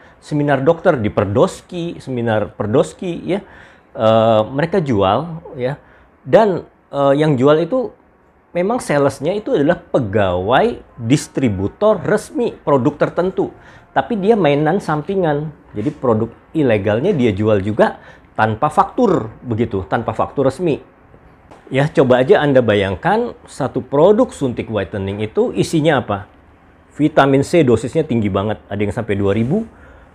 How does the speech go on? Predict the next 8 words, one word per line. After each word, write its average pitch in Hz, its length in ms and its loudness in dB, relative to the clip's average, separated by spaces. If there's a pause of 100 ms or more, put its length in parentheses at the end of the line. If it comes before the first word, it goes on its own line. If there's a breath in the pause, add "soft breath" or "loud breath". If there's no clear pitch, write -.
Kemudian 123 560 2
glutathione, 143 960 0 (640)
kemudian 120 560 2
juga 117 480 0
ada 143 320 2
macam-macamnya, 175 720 0
ada 92 160 -4
placenta, 214 880 -6